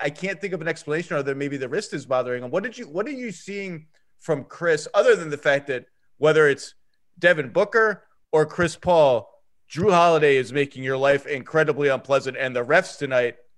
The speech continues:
let him beat the hell out of people. And I don't say that in a bad way. It was, like, good physical. Watching him chase Devin Booker around picks, I was, like, sweating through my, through my screen.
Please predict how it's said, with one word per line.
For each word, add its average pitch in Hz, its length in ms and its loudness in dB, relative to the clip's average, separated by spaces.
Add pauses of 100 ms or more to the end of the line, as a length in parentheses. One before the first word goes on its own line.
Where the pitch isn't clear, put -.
let 139 280 0
him 127 380 -6 (260)
beat 170 260 -8
the 131 120 2
hell 147 240 2
out 131 120 2
of 120 120 -2
people. 131 400 -4
And 131 120 2
I 190 80 4
don't 170 300 0
say 165 180 0
that 147 180 2
in 131 80 -4
a 123 40 -6
bad 139 240 0
way. 170 140 4
It 127 80 -2
was, 160 140 -6
like, 120 240 -4
good 156 400 0 (160)
physical. 151 640 -4
Watching 190 400 0
him 202 340 -8 (200)
chase 165 300 -4
Devin 160 340 0
Booker 175 280 -2
around 147 320 0
picks, - 440 -4 (180)
I 156 140 4
was, 190 140 4
like, 160 120 -2
sweating 156 680 -2 (260)
through 175 160 0
my, 147 220 2
through 170 280 -6
my 156 160 2
screen. 165 640 -8